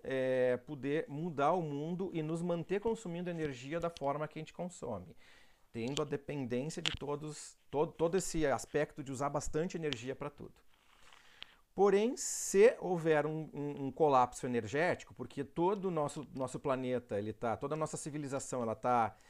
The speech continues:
é, embasada no uso de combustíveis fósseis, a gente pode também migrar pra um colapso, que é essa curva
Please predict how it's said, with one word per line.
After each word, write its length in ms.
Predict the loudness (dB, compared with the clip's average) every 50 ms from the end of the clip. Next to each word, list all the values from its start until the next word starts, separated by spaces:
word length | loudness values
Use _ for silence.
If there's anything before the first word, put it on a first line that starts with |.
| -20 -20 -20 -20 -20 _ -20 -6 -2
é, 380 | 2 2 2 2 2 0 -2 -2
embasada 800 | -4 -4 2 4 4 4 4 2 0 4 4 6 6 4 2 -2
no 100 | -4 -4
uso 180 | -4 -6 -6 -6
de 60 | -6
combustíveis 560 | -6 -8 -8 -8 -8 -8 -8 -8 -8 -8 -6
fósseis, 560 | -4 0 0 0 0 0 -2 -4 -6 -8 -6 -4
a 100 | -2 -2
gente 220 | -2 -4 -6 -8
pode 380 | -4 0 0 2 2 0 -2 -4
também 420 | -2 -2 -2 0 0 -2 -2 -2
migrar 380 | -2 -4 -2 0 2 2 2 2
pra 140 | 2 -2 -4
um 60 | -4
colapso, 600 | -2 0 0 2 4 2 2 2 0 -6 -14 -14
que 120 | -8 -6
é 40 | -4
essa 260 | -4 -4 -4 -6 -8
curva 540 | -10 -8 -8 -8 -6 -6 -2 0 0 0 -2